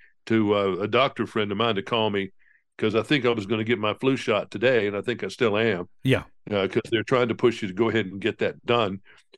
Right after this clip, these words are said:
Speaker 1: And then there's the covid shot that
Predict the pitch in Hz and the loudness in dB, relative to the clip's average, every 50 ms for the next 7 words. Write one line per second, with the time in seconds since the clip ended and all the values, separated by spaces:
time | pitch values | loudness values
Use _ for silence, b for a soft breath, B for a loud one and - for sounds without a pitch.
0 | _ - 113 113 113 117 127 120 120 123 123 120 123 123 107 - 117 113 - 147 | _ -4 -2 0 2 2 2 2 0 0 2 2 2 2 0 -2 -6 -4 0 2
1 | 160 180 - 127 110 95 - - - 107 95 104 107 - - - _ _ _ _ | 2 2 2 2 0 0 -2 -4 -2 0 0 0 0 -2 -6 -14 _ _ _ _
2 | _ _ - 98 113 120 117 110 113 | _ _ -4 -2 0 0 0 0 -4